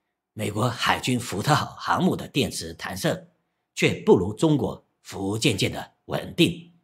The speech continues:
福建舰航母采取中压直流系统，福特级航母却是中压交流。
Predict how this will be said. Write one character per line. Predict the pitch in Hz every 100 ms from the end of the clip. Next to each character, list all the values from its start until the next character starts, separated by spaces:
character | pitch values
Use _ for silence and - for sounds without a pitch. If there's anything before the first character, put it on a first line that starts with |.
| _ _ _ _ _ _ _ _ _ _ _ - -
福 | - 117 143
建 | 190 135
舰 | 120
航 | - 101
母 | 117 - -
采 | - 110
取 | - -
中 | - 156 143
压 | 143 127 123
直 | - 107
流 | 82
系 | - -
统， | - - _ - - _ _ _ _ _ _
福 | - 127 160
特 | 170
级 | - 85
航 | - 110
母 | 78 - -
却 | 135
是 | - 92 _
中 | - 160 151
压 | 147 131 123
交 | 120
流。 | 117 73 76 117